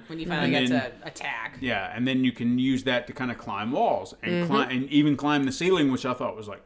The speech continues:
Speaker 1: "Fuck yeah," you know?
Speaker 2: Oh, I didn't get
Speaker 1: That's
Speaker 3: Yeah.
Speaker 1: awesome, you know? So if you needed to do that, you could do
Speaker 2: Mm-hmm.
Speaker 1: that. And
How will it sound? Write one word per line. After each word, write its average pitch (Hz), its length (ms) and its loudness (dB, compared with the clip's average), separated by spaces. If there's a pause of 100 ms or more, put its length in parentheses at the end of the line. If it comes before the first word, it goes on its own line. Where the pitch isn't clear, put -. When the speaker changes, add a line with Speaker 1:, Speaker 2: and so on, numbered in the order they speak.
(100)
Speaker 1:
"Fuck - 220 -20
yeah," 247 200 -14
you 214 160 -10
know? 127 160 -6
Speaker 2:
Oh, 147 40 -2
I 143 160 0
didn't 147 140 -8
get 147 80 -4
Speaker 1:
That's 170 100 2
Speaker 3:
Yeah. 160 120 6
Speaker 1:
awesome, 131 260 -2
you 110 100 -10
know? 127 180 -8 (220)
So 131 140 -2
if 127 120 -2
you 151 80 2
needed 147 320 8
to 127 80 0
do 135 160 4
that, 151 300 2
you 135 80 -4
could 156 140 -6
do 196 80 2
Speaker 2:
Mm-hmm. 160 100 2
Speaker 1:
that. 98 220 -6 (1080)
And 127 500 2